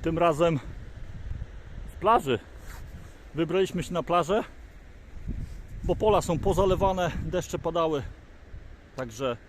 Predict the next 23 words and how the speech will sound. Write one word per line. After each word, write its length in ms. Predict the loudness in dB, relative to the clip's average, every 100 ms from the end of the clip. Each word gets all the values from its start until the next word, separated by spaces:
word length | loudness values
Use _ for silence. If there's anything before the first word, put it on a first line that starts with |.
| -4
mokro, 420 | -2 -2 -4 -4 -6 -14 -12 -12 -14 -16 -16 -16 -10
a 280 | -4 -2 -2 -4 -6
niemiło 440 | -4 -2 -2 0 0
jest 160 | -2
kopać 280 | -6 -4 -6
w 40 |
takim 280 | -6 -4 -4
błocie. 400 | -2 -4 -4 -8 -8 -16 -20 -20 -18 -8
Także 280 | -6 -6
dzisiaj 240 | -8 -6 -6
wybraliśmy 540 | -6 -4 -4 -4 -8
się 120 | -8
z 60 | -8
Kamilą, 420 | -6 -4 -2 -4 -6 -18 -20 -12
jest 140 | -10 -6
ze 60 |
mną 140 | -4 -4
Kamila. 460 | -2 -4 0 -2 -2 -12 -20 -20 -20 -20 -20 -18 -18 -18 -18 -18 -18 -18 -14 -8
No 80 |
i 40 | -4
zobaczymy, 380 | -2 0 2 2
co 120 | 0
wyjdzie. 280 | -2 -2